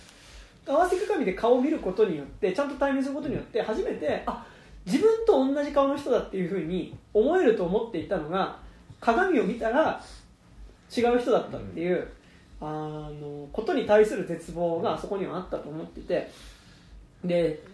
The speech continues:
Speaker 1: リドラーとバットマンの何が結局違うかっていうとさ、あの、バットマンは見えなくすることによって見えなくなってる存在。その、
Speaker 2: うんうん。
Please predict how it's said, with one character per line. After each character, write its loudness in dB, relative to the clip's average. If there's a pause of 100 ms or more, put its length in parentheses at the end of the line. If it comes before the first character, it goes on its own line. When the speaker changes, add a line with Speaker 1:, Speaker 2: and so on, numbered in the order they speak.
(100)
Speaker 1:
リ -2
ド 6
ラ 6
ー 2
と -4
バ 2
ッ -8
ト -2
マ -2
ン -8
の -10
何 -2
が -2 (360)
結 -8
局 -8
違 -10 (140)
う -4
か -8
っ -14
て -10
い -8
う -12
と -16
さ、 -12 (760)
あ -4
の、 -8 (760)
バ 0
ッ -2 (140)
ト 4
マ 2
ン -6
は 0 (580)
見 6
え 4
な 2 (100)
く 0
す -2
る -2
こ -4
と 2
に 2
よ 0
っ -8
て -2 (800)
見 2
え 4
な 2
く -4
な -4
っ -12
て -10
る -12
存 -10
在。 -10
そ -8
の、 -6
Speaker 2:
う -8
ん -6
う -6
ん。 -8